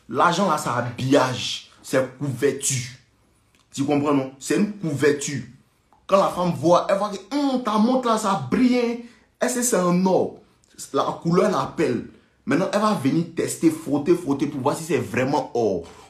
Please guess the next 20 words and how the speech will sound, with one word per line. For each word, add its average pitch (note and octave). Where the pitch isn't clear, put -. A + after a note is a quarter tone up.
Comment G#3+
elle G#3
fait F3+
pour C#3
voir C#3+
si -
c'est D3
vraiment A#2+
or ? B2
C'est B2+
quand D#3+
elle E3
teste E3
ton C3
caractère. A#2+
Tu B2+
comprends C#3+
un E3
peu, D#3
non ? D3